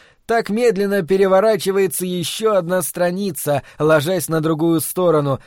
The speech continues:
прибавляясь к остальным, уже прочитанным, пока набирается лишь тоненькая стопочка. По сравнению с нею страниц, которые предстоит еще прочитать, бесконечное множество.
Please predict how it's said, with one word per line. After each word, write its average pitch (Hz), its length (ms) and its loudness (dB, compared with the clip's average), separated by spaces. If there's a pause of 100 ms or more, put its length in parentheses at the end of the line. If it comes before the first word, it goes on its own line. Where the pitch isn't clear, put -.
(140)
прибавляясь 202 680 -2
к - 80 -12
остальным, 156 600 -2
уже 135 220 -2
прочитанным, 160 760 -4 (300)
пока - 300 -6
набирается 151 640 -2
лишь 151 200 -2
тоненькая 127 680 -4
стопочка. - 640 -6 (580)
По 107 120 -8
сравнению 185 680 -2
с - 100 -8
нею 165 380 -2
страниц, 147 600 -4
которые 143 400 -2
предстоит 143 640 -4
еще 123 340 -4
прочитать, 110 680 -6 (440)
бесконечное 143 1040 -4
множество. 131 680 -10